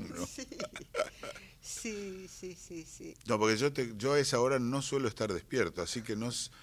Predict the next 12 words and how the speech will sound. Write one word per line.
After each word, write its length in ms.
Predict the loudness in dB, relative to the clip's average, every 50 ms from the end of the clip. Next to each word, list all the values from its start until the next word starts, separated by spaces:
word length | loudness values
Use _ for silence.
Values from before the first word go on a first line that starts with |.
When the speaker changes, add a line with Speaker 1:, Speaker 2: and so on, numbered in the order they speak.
| -20 -10 -2
Speaker 1:
por 160 | 2 6 6
eso 220 | 6 8 8 8 8
no 120 | 10 8
re-, 160 | 8 8 6
no 160 | 4 4 4 6
tengo 240 | 6 8 10 12 12
el 80 | 12
recuerdo 500 | 10 8 6 10 10 10 10 10 8 6
tan 300 | 4 2 4 6 6 6
claro 380 | 6 10 12 12 12 12 12 12
como 260 | 10 8 10 12 12
Speaker 2:
Yo 60 | 12